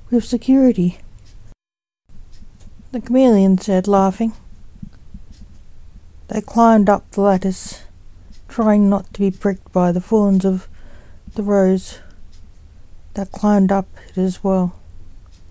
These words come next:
"The alarm is off, or should be, but I'll disable it," said the Chameleon. He cut the alarm wire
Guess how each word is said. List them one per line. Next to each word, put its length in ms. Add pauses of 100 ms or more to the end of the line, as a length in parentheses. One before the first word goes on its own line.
(1900)
"The 100
alarm 520 (920)
is 180
off, 480 (520)
or 100
should 300
be, 340 (720)
but 120
I'll 220
disable 520
it," 180 (680)
said 220
the 140
Chameleon. 540 (800)
He 140
cut 540
the 160
alarm 600 (720)
wire 460